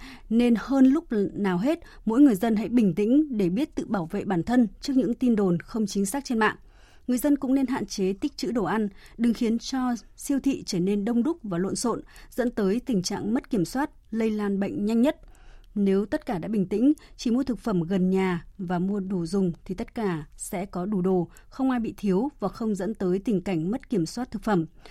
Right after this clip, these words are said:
Hơn nữa, người dân càng cần bình tĩnh, suy xét, không nên tự ý rời bỏ công việc đang làm ở thành phố để về quê tránh trú, dẫn đến công việc bị đình trệ, ứ động, ảnh hưởng tới xã hội. Giải pháp lúc này là mỗi người dân, mỗi gia đình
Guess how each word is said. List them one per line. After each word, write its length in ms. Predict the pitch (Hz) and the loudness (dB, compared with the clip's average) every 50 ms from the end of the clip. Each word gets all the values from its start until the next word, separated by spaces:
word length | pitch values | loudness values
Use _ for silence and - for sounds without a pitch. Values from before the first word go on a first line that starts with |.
| - - - | -20 -20 -6
Hơn 160 | - 294 277 | 2 4 4
nữa, 200 | 262 202 160 - - | 4 4 2 2 2
người 160 | 294 269 214 | 2 2 2
dân 240 | 196 233 233 233 208 | -2 -2 -4 -4 -4
càng 320 | - - 214 190 185 180 | -2 -2 0 0 0 0
cần 200 | - 208 196 180 | 0 -2 -2 0
bình 140 | 180 175 175 | -2 -4 -4
tĩnh, 280 | - 180 - 247 285 | -4 -2 0 0 0
suy 220 | 285 - - 269 254 | 0 -2 -4 -4 -2
xét, 220 | - 285 302 311 - - - - - | -2 -4 -6 -6 -6 -12 -20 -20 -16
không 200 | - - 277 262 | -4 0 2 2
nên 160 | 247 233 220 | 2 2 -2
tự 160 | - 254 208 - | -4 -8 -8 -4
ý 200 | - 196 190 196 | -4 -4 -4 -4
rời 200 | 196 - 226 196 | -2 -2 -2 0
bỏ 200 | 185 196 180 185 | 0 0 -2 -2
công 200 | - 202 208 185 | -4 -6 -4 -4
việc 160 | 196 180 180 | -4 -6 -4
đang 160 | 190 196 196 | -4 -2 -2
làm 180 | 196 190 175 151 | -2 -2 -2 -4
ở 60 | 151 | -4
thành 140 | - 175 170 | -4 -6 -6
phố 340 | - 190 180 180 190 254 - - - - - | -4 -2 -2 0 -2 -2 -6 -10 -20 -10 -2
để 120 | 202 196 | -2 0
về 120 | 175 185 180 | 0 0 -2
quê 220 | 180 - 214 202 | -2 -4 -6 -6
tránh 240 | 196 - 190 180 180 | -4 -2 -2 -2 0
trú, 300 | - 196 175 175 208 254 - - - - | 0 0 0 0 -2 -4 -8 -12 -20 -8
dẫn 180 | - 247 240 220 | -6 -2 0 0
đến 180 | 202 190 208 | 0 0 0
công 180 | - - 240 220 | 0 -2 -4 -2
việc 160 | 202 196 175 | -2 -4 -4
bị 100 | 185 185 | -4 -6
đình 220 | - 214 202 185 | -2 0 0 0
trệ, 200 | 170 - 214 208 - - - _ - - | 0 -2 -4 -4 -4 -6 -12 _ -20 -10
ứ 140 | - 214 220 | -6 -6 -4
động, 180 | 233 254 247 - - - - | -2 -4 -6 -6 -10 -20 -14
ảnh 180 | - 214 202 170 | -6 -4 -2 -2
hưởng 240 | 156 196 175 151 151 | 0 0 -2 -2 -4
tới 280 | - - 170 170 175 | -6 -6 -4 -4 -4
xã 180 | 185 - - 196 | -4 -4 -4 -4
hội. 260 | 202 226 247 180 - - - - - - - - - - - - - - - - | -2 -2 -2 -4 -6 -10 -20 -20 -20 -20 -20 -20 -20 -20 -20 -20 -20 -20 -20 -16
Giải 260 | - 185 180 220 190 180 | -14 -8 -4 -4 -4 -4
pháp 200 | - 254 269 - | -4 -6 -4 -2
lúc 120 | 262 262 | 0 0
này 280 | 254 226 202 180 175 - - | 0 0 0 -2 -4 -4 -4
là 100 | 196 196 | -2 -2
mỗi 160 | 202 180 233 | 0 2 2
người 140 | 262 240 202 | 2 2 0
dân, 260 | 180 226 226 226 185 - - - | 0 -2 -2 -2 -4 -6 -8 -6
mỗi 160 | 226 220 233 | -4 -4 -2
gia 120 | - 269 | -2 -2
đình 240 | 247 226 220 190 170 | -2 0 0 0 0